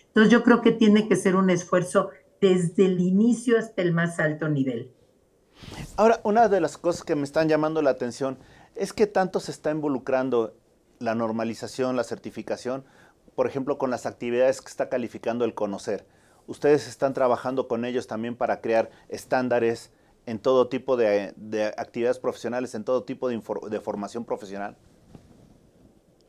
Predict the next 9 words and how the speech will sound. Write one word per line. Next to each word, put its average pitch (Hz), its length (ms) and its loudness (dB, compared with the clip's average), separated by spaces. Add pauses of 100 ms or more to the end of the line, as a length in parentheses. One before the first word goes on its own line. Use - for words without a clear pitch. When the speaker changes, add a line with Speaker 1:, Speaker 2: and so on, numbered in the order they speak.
(380)
Speaker 1:
No 262 300 10
mucho, 240 360 6
Alejandro, 214 680 6
somos 233 420 0
como 185 240 0
organismos 185 1000 2
primos, 180 520 2
hermanos. 143 760 0
Speaker 2:
Sí. 127 280 -4